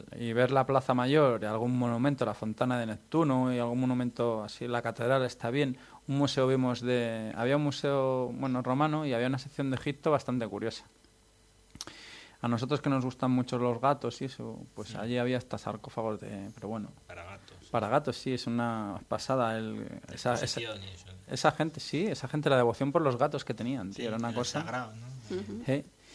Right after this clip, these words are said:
Speaker 1: Y, mm, el tema este de las torres y la biblioteca, que es lo que te comento, la biblioteca es una pasada, tío. O sea, la biblioteca, podías subir arriba a coger libros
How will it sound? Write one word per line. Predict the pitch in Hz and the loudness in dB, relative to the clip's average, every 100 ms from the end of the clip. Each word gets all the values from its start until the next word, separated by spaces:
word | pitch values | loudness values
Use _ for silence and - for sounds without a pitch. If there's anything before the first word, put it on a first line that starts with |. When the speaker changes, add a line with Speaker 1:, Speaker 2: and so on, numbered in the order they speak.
| - - - - | -20 -20 -20 -6
Speaker 1:
Y, | - 143 139 135 135 131 127 | 4 6 8 8 8 8 8
mm, | 127 123 120 120 120 117 113 110 117 - - - _ - _ _ - | 6 6 4 2 0 0 -2 -4 -6 -10 -12 -20 _ -20 _ _ 0
el | 123 | 0
tema | 113 139 | 4 4
este | 139 - | 4 4
de | 143 | 4
las | 135 123 - | 6 4 2
torres | 160 160 175 180 - | 0 2 0 -2 -6
y | 131 | 2
la | 127 | 4
biblioteca, | 123 120 113 165 170 | 6 2 4 2 4
que | 143 | 0
es | 135 | 2
lo | 147 | 2
que | 147 | 2
te | 135 131 | 0 2
comento, | 131 147 165 160 160 - - - - - | 2 2 2 2 0 -4 -20 -20 -20 -4
la | - | 4
biblioteca | 131 120 143 | 4 6 4
es | 156 | 2
una | 185 190 180 | 4 2 2
pasada, | 110 151 135 92 | 0 2 2 0
tío. | - 123 69 | -4 -4 -6
O | - | -6
sea, | 117 107 98 | -2 0 0
la | 110 | 0
biblioteca, | 113 113 107 127 170 180 - - - - - - _ - - - | 0 -2 -2 2 0 0 -8 -20 -20 -20 -20 -20 _ -20 -18 0
podías | 123 131 151 | 4 6 4
subir | 180 170 160 | 4 6 8
arriba | 135 151 156 | 8 6 4
a | |
coger | 131 - 143 | 4 0 0
libros | 139 151 160 202 - | 2 2 2 0 -2